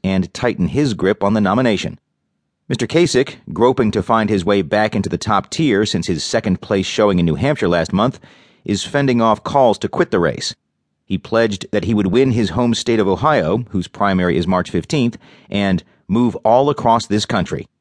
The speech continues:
He touted his work as House Budget Director in the nineteen nineties, balancing the federal budget with President Bill Clinton,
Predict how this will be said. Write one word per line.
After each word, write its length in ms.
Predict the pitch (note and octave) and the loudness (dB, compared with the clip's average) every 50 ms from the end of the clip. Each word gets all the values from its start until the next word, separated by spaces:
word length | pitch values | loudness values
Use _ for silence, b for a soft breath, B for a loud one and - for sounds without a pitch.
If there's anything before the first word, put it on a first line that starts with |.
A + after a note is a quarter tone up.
| _ _ _ _ _ _ _ _ _ _ | _ _ _ _ _ _ _ _ _ _
He 140 | - A#2+ | -4 -4
touted 340 | A2+ - D#3 E3 E3+ D3+ B2+ | -2 0 0 0 2 2 2
his 200 | A2 B2+ A#2 G#2 | 2 0 2 2
work 320 | G#2 A2+ C3 D3+ D3+ - - | 2 4 4 4 2 0 0
as 220 | G#2+ G#2 F#2+ - | 0 0 0 -2
House 280 | - - A#2+ A#2 A2+ - | -4 -2 -2 -2 -2 -2
Budget 400 | F#2+ E2 E2+ B2 B2 G2+ G#2+ E2+ | -4 -2 0 0 2 2 0 0
Director 340 | G#2 G2 G2+ G#2 - - | 2 2 2 2 2 0
in 100 | A2 F#2+ | 0 2
the 40 | F2 | 2
nineteen 400 | F2 G2 G#2+ G#2+ - - G2+ F#2+ | 2 2 0 -2 -2 -2 0 0
nineties, 520 | F#2 A2+ C3 C#3 - F2 F2+ A2+ C3 B2 - | 2 2 2 2 2 2 0 0 0 -2 -4
balancing 500 | - E2+ F2 F2+ F#2+ F2+ - G2 F2+ E2+ | -4 -2 -2 -2 -2 -2 0 0 0 0
the 80 | E2 | 0
federal 340 | - - G#2+ G#2 G2+ G2 F2+ | 0 0 0 2 4 2 2
budget 320 | D#2+ D#2 G#2+ G#2 A2+ A2+ | 2 2 0 2 2 0
with 220 | - G2 - - - | 0 -2 -2 -4 -6
President 360 | - C3 A#2+ A#2 A2 B2 G#2+ | -2 -2 -2 0 0 -2 2
Bill 140 | - C3 C3+ | 2 2 2
Clinton, 400 | - D#3+ D#3 D3+ C3 F#2 C2+ | 4 2 0 0 2 0 -2